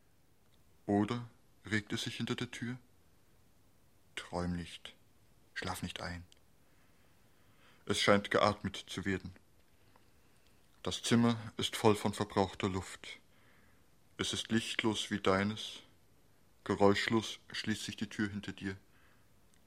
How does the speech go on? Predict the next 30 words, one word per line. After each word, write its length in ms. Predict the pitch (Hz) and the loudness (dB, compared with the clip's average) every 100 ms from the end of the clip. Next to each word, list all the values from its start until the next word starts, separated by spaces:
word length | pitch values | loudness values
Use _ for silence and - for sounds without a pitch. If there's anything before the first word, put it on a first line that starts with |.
| - | -6
Du 80 | 101 | 0
gehst 280 | 101 - | 0 -2
in 60 | 101 | -6
Strümpfen, 540 | - - 101 101 113 110 - - - - - - - | -4 -2 -2 -2 -10 -12 -18 -20 -20 -20 -20 -20 0
aber 200 | 95 92 | 2 4
doch 320 | 104 - - | 2 0 0
erwacht 420 | 98 98 - - | 2 2 0 -4
augenblicklich 640 | 101 98 - 101 - - 101 | -2 -2 -6 -10 -10 -8 -8
ein 100 | 92 | -6
Kind. 340 | 90 80 - - - - - - - - - - - - - - | -8 -8 -14 -20 -20 -20 -20 -20 -20 -20 -20 -20 -20 -20 -20 -2
„Was 160 | 110 135 | 0 2
ist?“, 340 | 113 - - - - - - - - - | 0 -2 -8 -16 -20 -20 -20 -20 -20 -10
fragt 280 | - 92 | -6 -4
aus 100 | 98 | -4
dem 140 | - 90 | -4 -2
Bett 160 | 104 | -2
eine 160 | 90 90 | -2 -4
Stimme. 320 | - 90 87 - _ _ _ - _ _ - | -2 -4 -4 -10 _ _ _ -20 _ _ -12
Das 160 | - - | -10 -4
Kind 280 | 98 - | -4 -4
plärrt. 460 | - 92 85 - - - - - - _ _ _ - | -6 -6 -6 -10 -18 -20 -20 -20 -20 _ _ _ 2
Weißlich 420 | 92 - 95 - | 2 2 -6 -2
fährt 200 | 98 - | -2 -2
etwas 280 | 101 92 87 | -6 -8 -6
auf. 340 | 90 - - _ _ - _ _ | -8 -10 -20 _ _ -20 _ _
„Ist 160 | 113 117 | 0 2
da 120 | 92 | 2
wer? 200 | 85 87 _ _ | -2 -8 _ _
Ich 160 | - - | -12 -10
bin's.“ 320 | 78 - | -14 -16